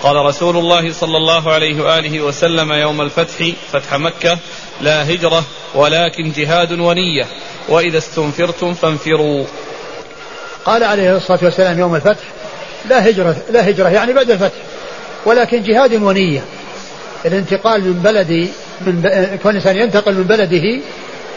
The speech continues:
Speaker 2: إنما ينتقل للجهاد في سبيل الله، وكذلك أيضا يكون عنده نية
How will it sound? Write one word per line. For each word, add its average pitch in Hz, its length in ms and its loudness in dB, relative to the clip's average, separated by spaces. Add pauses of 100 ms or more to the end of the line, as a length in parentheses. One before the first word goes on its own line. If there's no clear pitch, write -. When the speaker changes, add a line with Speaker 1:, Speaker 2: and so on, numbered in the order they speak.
(200)
Speaker 2:
إنما 254 420 2
ينتقل 254 340 4
للجهاد 247 400 4
في 214 120 0
سبيل 196 280 4
الله، 175 240 4 (1160)
وكذلك 214 600 4
أيضا 240 220 4
يكون 233 340 2
عنده 247 320 0
نية 233 360 2